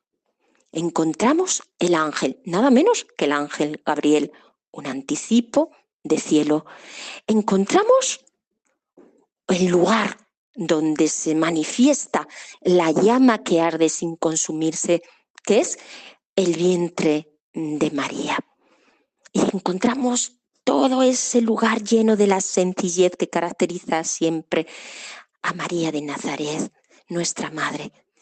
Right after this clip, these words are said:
Y ahí, en la zarza de su vientre,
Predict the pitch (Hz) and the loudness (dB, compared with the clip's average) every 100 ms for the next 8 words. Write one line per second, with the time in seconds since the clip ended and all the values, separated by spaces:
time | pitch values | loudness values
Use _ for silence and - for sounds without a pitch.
0 | _ _ _ 196 180 160 175 359 403 - | _ _ _ -2 0 2 4 4 2 -12
1 | _ _ _ _ _ _ _ _ - 151 | _ _ _ _ _ _ _ _ -8 -6
2 | 143 - - - 226 277 - 180 151 180 | -4 -4 -6 0 0 0 0 0 -2 -8
3 | - 143 139 - - - 143 156 147 - | -14 -10 -8 -8 -10 -6 -2 -2 -4 -6
4 | 147 | -6